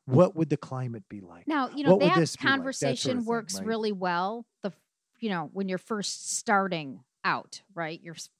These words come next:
Speaker 2: or you're launching something new. But when you're,
Speaker 1: Right.
Speaker 2: it's the annual marketing planning
Speaker 1: Right.
Speaker 2: process.
Speaker 1: But when
Speaker 2: And
Speaker 1: you're
Speaker 2: they're like, "Well,
Speaker 1: already
Speaker 2: we've been doing
Speaker 1: in
Speaker 2: the same thing year in and year out." But that's the whole point of the conversation, is because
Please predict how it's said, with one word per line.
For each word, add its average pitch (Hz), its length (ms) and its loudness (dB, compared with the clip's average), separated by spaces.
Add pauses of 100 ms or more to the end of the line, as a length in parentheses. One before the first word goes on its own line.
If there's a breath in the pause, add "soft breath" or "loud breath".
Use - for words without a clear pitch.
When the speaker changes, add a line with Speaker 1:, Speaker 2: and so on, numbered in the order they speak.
Speaker 2:
or 190 160 -6
you're 196 200 -2
launching 185 460 -2
something 170 420 -8
new. 156 200 -8
But 220 180 -6
when 262 100 -2
you're, 262 200 2
Speaker 1:
Right. 170 80 -10 (360 loud breath)
Speaker 2:
it's 262 220 -2
the 170 200 -6
annual 185 540 -6
marketing 175 520 -6
planning 175 460 -8
Speaker 1:
Right. 175 120 -4
Speaker 2:
process. 160 420 -4
Speaker 1:
But 135 140 6
when 143 100 4
Speaker 2:
And 135 60 2
Speaker 1:
you're 139 80 4
Speaker 2:
they're 143 80 4
like, 143 60 6
"Well, 147 80 8
Speaker 1:
already 139 160 6
Speaker 2:
we've 147 120 0
been 170 100 4
doing 165 200 8
Speaker 1:
in 151 60 6
Speaker 2:
the - 60 2
same 233 320 -2
thing 220 380 -2
year 208 240 -2
in 202 80 -2
and 185 140 -4
year 180 120 0
out." 208 220 4
But 196 140 -2
that's 247 240 -2
the 254 80 -4
whole 220 160 0
point 208 240 -4
of 180 80 -6
the 175 40 -8
conversation, 185 800 -6
is - 140 -10
because 180 560 -4